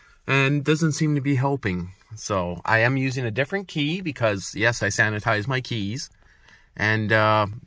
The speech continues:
light goes off after a while, but still nothing. Hmm. Very interesting.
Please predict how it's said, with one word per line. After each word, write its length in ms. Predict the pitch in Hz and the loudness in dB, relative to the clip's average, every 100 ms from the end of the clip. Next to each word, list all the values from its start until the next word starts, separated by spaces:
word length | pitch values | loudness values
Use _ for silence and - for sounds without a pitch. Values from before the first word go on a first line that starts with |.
| 95 | -2
light 280 | 110 120 | 0 0
goes 220 | - 120 117 | 0 2 6
off 260 | 135 131 | 6 6
after 360 | 143 135 - 135 | 2 2 0 -2
a 40 | |
while, 360 | 123 131 143 143 | 2 2 2 0
but 160 | - | -4
still 260 | - 143 165 | -8 -4 -2
nothing. 560 | 170 160 156 92 90 87 _ _ | 0 -2 -2 -4 -6 -8 _ _
Hmm. 340 | - 131 90 85 - _ _ | -6 -4 -4 -8 -12 _ _
Very 300 | 101 107 139 | -6 -2 -2
interesting. 580 | 139 - 90 - 87 - | -4 -6 -8 -6 -10 -12